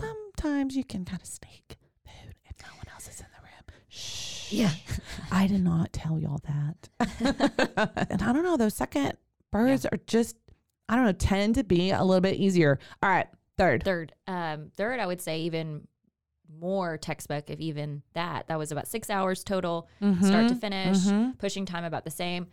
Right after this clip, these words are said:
Speaker 1: I did tear with him, also a big baby. Um, number three weighed nine pounds, two and a half ounces.
Speaker 2: Wow.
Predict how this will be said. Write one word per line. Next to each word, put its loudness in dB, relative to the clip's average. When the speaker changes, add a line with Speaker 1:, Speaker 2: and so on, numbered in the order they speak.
Speaker 1:
I -6
did -4
tear -2
with -4
him, -4
also -2
a 0
big -2
baby. -4
Um, -6
number -4
three -4
weighed -4
nine -6
pounds, -8
two -4
and -6
a -6
half -4
ounces. -6
Speaker 2:
Wow. -4